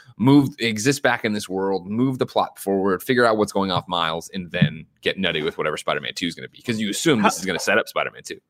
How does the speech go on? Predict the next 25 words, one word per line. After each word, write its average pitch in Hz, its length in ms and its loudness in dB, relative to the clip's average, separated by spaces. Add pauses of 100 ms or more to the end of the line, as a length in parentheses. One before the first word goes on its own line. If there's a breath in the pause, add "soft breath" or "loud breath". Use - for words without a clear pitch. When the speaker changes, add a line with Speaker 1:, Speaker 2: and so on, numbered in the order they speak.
(560)
Speaker 2:
How, 254 320 2
how 220 180 4
different, 165 600 0 (600)
or 185 80 6
let 226 100 4
me 277 60 0
even 233 160 2
ask - 180 2
this, 147 160 -2
how 220 240 6
much 240 200 2
of 240 60 0
an 208 100 -2 (100)
upgrade 127 400 0
do 131 80 -4
you 131 40 -2
think 131 160 -8
this 131 120 -6
is 120 80 -12
gonna 120 180 -4
be 131 220 -2
from 123 240 -6
Spider-Man 117 400 0
twenty 117 240 -6
eighteen? 110 400 -10